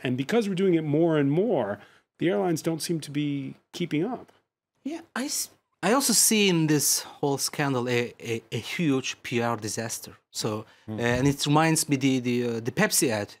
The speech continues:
Speaker 2: I, I don't know if
Speaker 3: Mm-hmm.
Speaker 2: you saw that.
Speaker 3: Mm.
Speaker 2: It was also a major P R disaster. And I think it's, it's linked because they have, they have both their in-house,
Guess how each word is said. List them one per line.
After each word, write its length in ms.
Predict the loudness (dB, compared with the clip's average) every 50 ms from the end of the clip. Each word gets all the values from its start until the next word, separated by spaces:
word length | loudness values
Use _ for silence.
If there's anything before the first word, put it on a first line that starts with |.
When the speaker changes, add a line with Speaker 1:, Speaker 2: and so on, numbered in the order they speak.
| -14 -10
Speaker 2:
I, 460 | -8 -8 -6 -8 -8 -12 -8 -2 -2
I 40 | 0
don't 120 | 0 2
know 80 | 0 0
if 80 | -2
Speaker 3:
Mm-hmm. 80 | -2 -4
Speaker 2:
you 60 | -4
saw 220 | -4 0 0 0 0
that. 140 | 0 -2
Speaker 3:
Mm. 140 | -4 -4 -4
Speaker 2:
It 140 | -6 -6 -4 -2
was 160 | 0 0 2
also 240 | 0 0 0 -2 -2
a 60 | -2
major 440 | 0 0 2 2 2 2 0 -6 -6 -8 _ -8
P 140 | -4 -4
R 120 | -4 -2 -4
disaster. 520 | -4 -4 -4 -2 -2 -4 -4 -6 -8 -10 -12 -14 -20 -20 _ _ _ -2
And 100 | 0 0
I 60 | 0
think 300 | 2 0 -2 -2 0 -2
it's, 220 | -4 -6 -6 -8 -10 -10 _ _
it's 260 | -10 -4 -2 -2 0 2
linked 340 | 2 2 2 2 0 -2
because 400 | -8 -8 0 2 2 2 2 0 -4 _ _ -20 -20 -20 -18 -8 -4
they 60 | -2
have, 180 | -2 -2 -2 -6 -8
they 160 | 0 0 2
have 220 | 2 2 0 2 4
both 400 | 4 6 6 4 2 -2 -6 0
their 220 | 0 2 2 0 0
in-house, 640 | 0 0 2 2 0 0 0 0 -2 -4 -6 -8